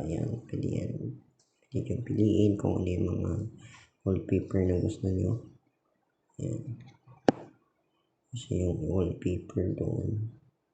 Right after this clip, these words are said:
I-click nyo yung check mark. And then, meron yan na resizer dyan. Which is naka-portrait yan. Depende yan sa inyong orientation ng screen nyo. Ayan, and then click nyo yung set.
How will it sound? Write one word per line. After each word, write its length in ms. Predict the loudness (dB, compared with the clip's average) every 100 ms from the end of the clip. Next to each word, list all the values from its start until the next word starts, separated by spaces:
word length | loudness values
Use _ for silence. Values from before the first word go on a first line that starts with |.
| _ _ _ -20 _ _
I-click 320 | -6 0 -2
nyo 100 | 4 4
yung 80 | 6
check 200 | 2 -2 -2
mark. 320 | 0 0 0 -2
And 80 | 2
then, 240 | 4 4
meron 320 | 4 4 4
yan 240 | 4 4 2
na 80 | 2 2 0 0 0
resizer 640 | 0 0 0 0 0 0 0 -2
dyan. 400 | -2 -2 -2 -4 -14 -20 _ _
Which 80 | -2
is 160 | -2 0
naka-portrait 880 | 0 -2 2 2 2 2 0 0 0
yan. 400 | 2 2 0 -2
Depende 480 | -2 0 2 2
yan 160 | 2 0
sa 80 | -2
inyong 320 | -2 0 0
orientation 640 | 0 -2 0 -2 -2 -2
ng 160 | -2 -4
screen 480 | -6 -2 -2 -2 -2
nyo. 240 | -4 -6 -10 -20 -20 -20 -20 _
Ayan, 320 | -4 -2 0
and 0 |
then 160 | 0 0
click 240 | -2 -4 -4
nyo 240 | -6 -4
yung 80 | -6
set. 320 | -6 -6 -8